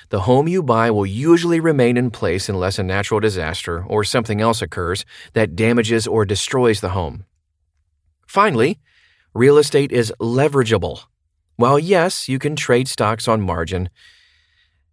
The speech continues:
it's risky. On the other hand, real estate can be acquired with a twenty percent down payment.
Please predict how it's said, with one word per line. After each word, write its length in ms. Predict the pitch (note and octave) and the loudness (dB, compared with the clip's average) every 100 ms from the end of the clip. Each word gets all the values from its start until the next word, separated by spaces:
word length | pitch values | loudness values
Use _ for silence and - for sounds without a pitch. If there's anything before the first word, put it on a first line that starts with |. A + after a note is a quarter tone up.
| - | -2
it's 180 | B2+ B2 | -2 0
risky. 420 | G#2 - - - - - _ _ | -2 -4 -8 -12 -14 -18 _ _
On 140 | A2+ C3 | 0 4
the 80 | |
other 160 | E3+ D#3+ | 4 4
hand, 300 | A2 E2+ F#2 - _ | 0 -4 -8 -14 _
real 200 | B2 C#3+ | 2 4
estate 320 | D3+ D3+ C#3+ | 4 4 0
can 100 | C#3 | 0
be 120 | A2 F#2 | 0 0
acquired 480 | - - A#2 A#2+ | -2 0 2 4
with 160 | A2+ G2 | 2 -2
a 60 | G#2 | -4
twenty 300 | - A#2+ B2 | -2 0 0
percent 480 | A#2+ A2 G#2+ D2 | -2 -2 -2 -4
down 260 | D2 F#2 F2+ | -4 -4 -4
payment. 460 | A2 D3 G#2+ - | 0 0 0 -6